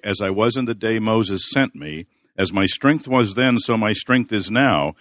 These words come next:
for war, for going out, and for coming in. I don't think he's talking about his bench press, but I think he's talking about the warrior heart that is, in fact, the most critical element of the battle,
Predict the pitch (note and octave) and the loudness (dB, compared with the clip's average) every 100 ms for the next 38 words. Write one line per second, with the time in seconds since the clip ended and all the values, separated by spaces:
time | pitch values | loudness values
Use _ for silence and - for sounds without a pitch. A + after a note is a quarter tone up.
0 | _ _ G#2 E2+ G#2 A2+ B2 A#2+ F#2 E2 | _ _ -2 2 4 4 4 0 -6 -4
1 | A2 G#2+ G2+ G#2 G#2 F#2+ F2 F2 F2+ F2 | -2 0 2 2 0 -6 -12 -8 -4 -2
2 | E2+ F2 B1+ - _ _ _ _ _ _ | 0 0 -2 -12 _ _ _ _ _ _
3 | _ _ _ _ _ _ _ _ _ _ | _ _ _ _ _ _ _ _ _ _
4 | _ _ _ _ _ _ _ _ _ _ | _ _ _ _ _ _ _ _ _ _
5 | _ _ _ A#2 D3+ C#3 D3+ B2 - B2+ | _ _ _ 4 4 2 0 -2 0 2
6 | A#2+ A2 G#2+ F2+ E2+ A#2+ - - A#1+ - | 2 2 2 2 0 -2 -4 -8 -8 -8
7 | - - _ _ _ _ _ _ _ _ | -12 -16 _ _ _ _ _ _ _ _
8 | - F#2+ F#2+ A#2+ A2+ F#2 A#2 A2+ G#2+ F2+ | 0 2 2 0 -2 -2 0 0 0 -4
9 | F2 G2 F#2 - _ _ _ _ _ _ | 0 0 0 -4 _ _ _ _ _ _
10 | _ - F2+ F2+ A2+ A2 F2 - B2+ F2 | _ -4 0 2 4 2 0 2 2 2
11 | E2 _ G2 G2 B2 D3 B2 F#2+ E2 E2+ | -2 _ -2 -2 0 0 0 -6 -6 -4
12 | E2 - - _ - F#2+ F#2 - A#2+ A2+ | -4 -6 -18 _ -4 -2 -2 -2 -4 -2
13 | G2+ F#2+ G2 F#2 F2 E2 E2+ D2+ D#2 F#2 | -4 -4 -2 -2 -4 -6 -12 -10 -4 -2
14 | D2 A#1+ | -2 -8